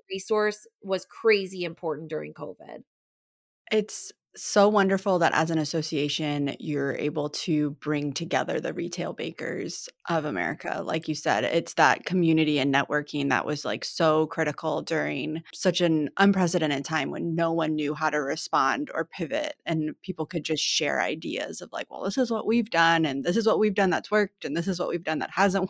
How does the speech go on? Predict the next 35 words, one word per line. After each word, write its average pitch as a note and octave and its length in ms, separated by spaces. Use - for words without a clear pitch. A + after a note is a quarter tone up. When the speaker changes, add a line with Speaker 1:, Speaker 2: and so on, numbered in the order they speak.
Speaker 2:
<laughs> - 60
worked." G3+ 480
Speaker 1:
Exactly. F3 880
<laughs> G3+ 60
We C4 160
also D#4 360
saw G#3+ 580
a G#3 80
lot F#3+ 320
of G3 140
our F#3 180
retail F#3 400
bakers E3 640
sort G#3+ 280
of G3 120
use F#3+ 280
the A3+ 100
pandemic F#3 800
as D#3+ 640
a F3+ 100
great E3+ 600
excuse, E3 880
if A#3+ 160
that C#4+ 200
makes C#4 240
sense. F4+ 420
So, A#3 360
for A#3+ 200
example, A3+ 600
you A3 300
know, G#3 140
we G#3 200
had A3 160
a G#3 60
bakery F#3 720